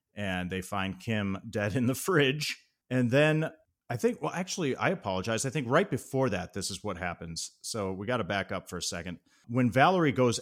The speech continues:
after Courtney, when she goes across the street to Trish's house, she knocks on the front door. Then Valerie goes around to the back and knocks on that door.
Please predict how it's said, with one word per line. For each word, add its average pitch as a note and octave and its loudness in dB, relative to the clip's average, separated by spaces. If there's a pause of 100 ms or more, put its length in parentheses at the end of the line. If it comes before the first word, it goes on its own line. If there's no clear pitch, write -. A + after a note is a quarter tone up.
after A#2 -2
Courtney, F2+ -6
when F2 -6
she F#2+ -14
goes F#2 -6
across F#2+ -6
the - -18
street - -8
to - -20
Trish's F2+ -10
house, G#2 -2 (360)
she C3 0
knocks D3 4
on D#3+ 2
the B2+ -2
front C3 0
door. G2+ 0
Then G2+ -2 (120)
Valerie G2 -4
goes F#2+ -4 (260)
around G2 -4
to - -14
the F#2 -10
back A#2 0
and G2+ -2
knocks G2+ -2
on F#2 -2
that B2 -2
door. F#2+ -2